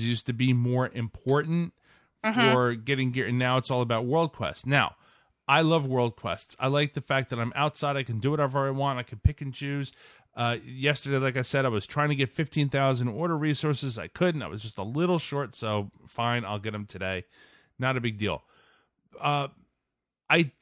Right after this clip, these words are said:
Speaker 1: I miss doing dungeons. I miss the need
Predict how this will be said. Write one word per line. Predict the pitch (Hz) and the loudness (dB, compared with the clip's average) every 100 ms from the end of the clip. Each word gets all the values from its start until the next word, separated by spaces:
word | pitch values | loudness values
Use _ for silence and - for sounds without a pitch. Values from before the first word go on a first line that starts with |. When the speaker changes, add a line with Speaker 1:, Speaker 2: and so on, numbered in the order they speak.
| - | 2
Speaker 1:
I | 151 | 4
miss | 156 208 - | 6 4 2
doing | - 120 180 185 165 127 | -4 4 6 6 4 4
dungeons. | 143 170 131 110 | 4 6 2 0
I | 113 | 0
miss | 123 156 | 2 0
the | - 143 | -2 -2
need | 131 127 131 139 143 127 117 104 | 2 4 6 6 6 6 4 0